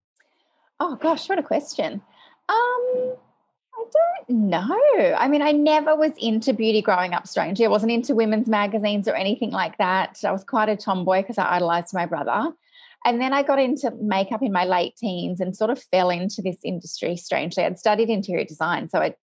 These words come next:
I, it was never about me. It was all about pretty things, but, like, pretty homes. And I don't know, that's such an interesting question. I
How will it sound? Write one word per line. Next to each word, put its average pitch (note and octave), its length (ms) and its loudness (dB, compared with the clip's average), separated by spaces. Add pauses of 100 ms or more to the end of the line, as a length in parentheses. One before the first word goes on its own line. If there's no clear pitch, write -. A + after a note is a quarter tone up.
I, F3 120 2
it C#3+ 60 -2
was F#3+ 180 -2
never G3+ 400 4
about E3+ 320 0
me. F3 220 -2
It - 60 -4
was F3 160 -2
all F#3 100 4
about - 300 0
pretty D4 220 4
things, F3 360 -2
but, - 140 -4
like, F3+ 140 -4 (220)
pretty F3 360 -2 (720)
homes. F#3 460 2
And E3 220 -6 (1040)
I C#4+ 100 -2
don't G#4+ 160 -2
know, A#4+ 180 2
that's - 180 0
such - 180 -2
an G#4+ 80 -4
interesting E4 360 -4
question. - 460 0 (140)
I C#4+ 880 0